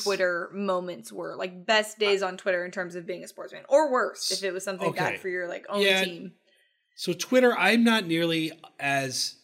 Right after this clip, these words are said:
Speaker 2: connected to Twitter as I once was.
Speaker 1: Mm-hmm.
Speaker 2: Probably getting older,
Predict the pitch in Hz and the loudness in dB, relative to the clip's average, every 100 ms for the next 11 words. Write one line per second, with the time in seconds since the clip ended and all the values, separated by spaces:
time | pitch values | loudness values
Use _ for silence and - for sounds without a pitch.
0 | - 151 143 143 151 127 - 143 123 117 | -14 -8 -8 -8 -10 -10 -8 -6 -4 -6
1 | 110 113 110 131 123 127 117 110 104 - | -6 -8 -8 -6 -6 -4 -6 -6 -6 -6
2 | - _ _ 214 226 214 240 196 214 202 | -6 _ _ -2 0 -2 -2 0 2 4
3 | 185 175 151 151 151 147 143 | 4 4 2 2 0 0 -2